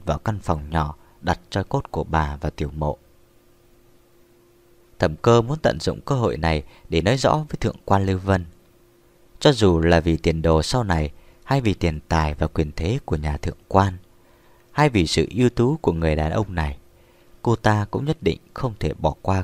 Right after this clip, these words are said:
cơ hội này. Thẩm Cơ chỉnh lại quần áo, sau đó còn cẩn thận soi khuôn mặt mình qua kính cửa sổ.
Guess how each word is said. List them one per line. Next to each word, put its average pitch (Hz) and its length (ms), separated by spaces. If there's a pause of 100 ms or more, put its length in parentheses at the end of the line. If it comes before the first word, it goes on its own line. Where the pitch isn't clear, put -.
cơ 95 100
hội 87 200
này. 73 260 (2000)
Thẩm 85 220
Cơ 110 340
chỉnh 82 240
lại 82 180
quần 80 140
áo, 82 320
sau 110 200
đó 104 320
còn 87 140
cẩn 76 180
thận 85 240
soi 98 300
khuôn 92 220
mặt 85 160
mình 73 360
qua 87 160
kính 117 280
cửa 90 120
sổ. - 360